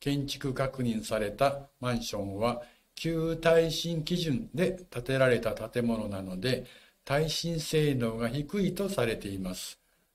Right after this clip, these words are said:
そのマンションが百三万戸ございます。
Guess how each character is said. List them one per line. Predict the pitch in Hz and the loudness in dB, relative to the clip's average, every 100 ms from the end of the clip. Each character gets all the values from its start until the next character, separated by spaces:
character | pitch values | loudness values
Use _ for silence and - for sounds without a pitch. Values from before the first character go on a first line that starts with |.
| _ | _
そ | - 135 | -2 2
の | 127 | 2
マ | 135 135 | 4 2
ン | 120 | 0
シ | - | -2
ョ | 110 | -4
ン | 101 | -2
が | 120 135 - | 2 2 0
百 | - - | -8 -6
三 | - 170 170 | 0 0 2
万 | 165 165 135 | 0 0 0
戸 | 190 196 | 2 2
ご | 120 | 0
ざ | 117 101 | 0 0
い | 98 | -2
ま | 92 92 | -4 -8
す。 | - - | -14 -20